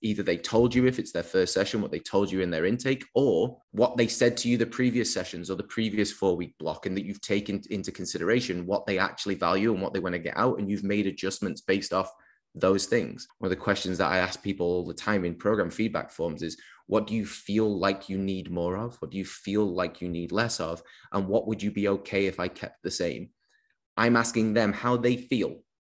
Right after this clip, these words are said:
I'm not asking them to tell me the nuts and bolts of the biomechanics of what works, what doesn't. I'm asking them to tell me how they feel so I can hear how they feel and decide how I can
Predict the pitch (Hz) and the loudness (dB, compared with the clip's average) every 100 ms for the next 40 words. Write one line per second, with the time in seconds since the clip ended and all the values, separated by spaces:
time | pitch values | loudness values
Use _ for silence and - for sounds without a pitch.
0 | _ _ 98 113 120 123 123 131 123 120 | _ _ 0 2 2 2 2 2 4 4
1 | 117 110 - - 117 110 110 107 104 - | 4 0 -6 0 2 2 2 0 -2 -4
2 | 104 104 110 - - 104 107 107 - - | 0 2 2 2 0 2 4 2 0 0
3 | 98 95 - _ _ 107 - 101 104 101 | 0 0 -10 _ _ -6 0 2 2 0
4 | - 101 101 - 90 98 104 104 - 62 | -2 -2 -2 -4 0 0 2 2 2 -2
5 | - 110 92 - 110 - 110 - - 101 | 0 0 0 0 0 0 -4 -4 -4 -2
6 | 98 87 95 85 - - 98 131 151 - | -2 0 2 0 -4 -2 0 0 -4 -20
7 | - - 101 98 98 90 - - 175 143 | -14 -2 2 2 0 -6 -6 -2 4 4
8 | 110 110 104 104 107 107 107 98 95 - | 6 4 4 2 2 2 2 0 -2 -2
9 | 104 104 101 - - - 104 101 98 95 | 0 0 -2 -6 -18 -2 0 2 0 -4
10 | 92 | -8